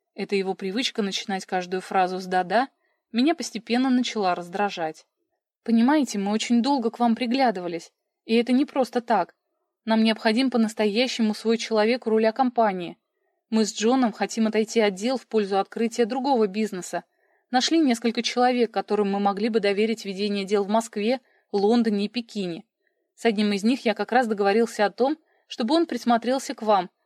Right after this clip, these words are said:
как это говорится в России, тет-а-тет, составил ваш психологический портрет,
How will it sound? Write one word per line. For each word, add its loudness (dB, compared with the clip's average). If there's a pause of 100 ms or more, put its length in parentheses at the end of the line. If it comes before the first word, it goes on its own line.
(220)
как -2
это 0
говорится 0
в -8
России, -4 (320)
тет-а-тет, 0 (440)
составил 0
ваш 0
психологический -4
портрет, 0